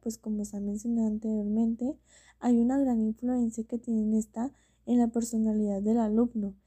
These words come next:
y asimismo la ausencia de reglas de convivencia que hay y que la persona ya trae consigo.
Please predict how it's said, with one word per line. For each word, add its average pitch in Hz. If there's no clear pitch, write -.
y 247
asimismo 240
la 233
ausencia 226
de 240
reglas 220
de 269
convivencia 220
que 226
hay 240
y 226
que 233
la 226
persona 214
ya 247
trae 240
consigo. 202